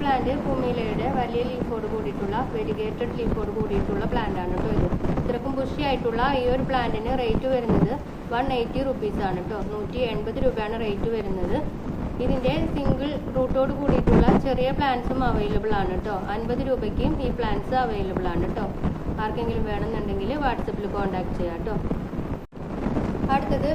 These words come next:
വെരിഗേറ്റഡ് ലീഫോട് കൂടിയിട്ടുള്ള പുമീലയുടെ തന്നെ ചെറിയ ലീഫാണ് ട്ടോ ഇതിൻ്റെത്. ഈ ഒരു പ്ലാന്റ് ഇത്രക്കും ബുഷി ആയിട്ടുള്ള ഈ ഫുൾ പോട്ടിന് റേറ്റ് വരുന്നത് വൺ എയ്റ്റി റുപ്പീസ് തന്നെയാണ്. ഇതിൻ്റെ ചെറിയ, ആ, ഷൂ-, ആ,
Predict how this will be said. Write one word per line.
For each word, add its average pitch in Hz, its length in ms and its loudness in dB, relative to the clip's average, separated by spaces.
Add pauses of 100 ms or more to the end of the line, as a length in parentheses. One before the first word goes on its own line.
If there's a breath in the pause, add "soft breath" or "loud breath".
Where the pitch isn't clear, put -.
വെരിഗേറ്റഡ് 269 560 0
ലീഫോട് 254 400 2
കൂടിയിട്ടുള്ള - 460 2 (100)
പുമീലയുടെ 240 580 0
തന്നെ 240 200 -2 (140)
ചെറിയ 240 320 2 (120)
ലീഫാണ് 208 460 0
ട്ടോ - 120 0
ഇതിൻ്റെത്. 196 380 -2 (520)
ഈ 254 40 -2 (100)
ഒരു 277 140 2
പ്ലാന്റ് 240 420 2
ഇത്രക്കും 247 420 -2
ബുഷി 254 260 -2
ആയിട്ടുള്ള 226 320 -2 (120)
ഈ 240 120 0
ഫുൾ 247 220 0
പോട്ടിന് 220 380 -2
റേറ്റ് - 280 4
വരുന്നത് 214 320 2 (120)
വൺ 233 180 0
എയ്റ്റി - 240 0
റുപ്പീസ് - 340 -2
തന്നെയാണ്. 196 460 -2 (800)
ഇതിൻ്റെ 254 260 4 (500)
ചെറിയ, 254 300 4 (460)
ആ, - 20 0 (180)
ഷൂ-, 247 180 -2 (100)
ആ, 233 40 -4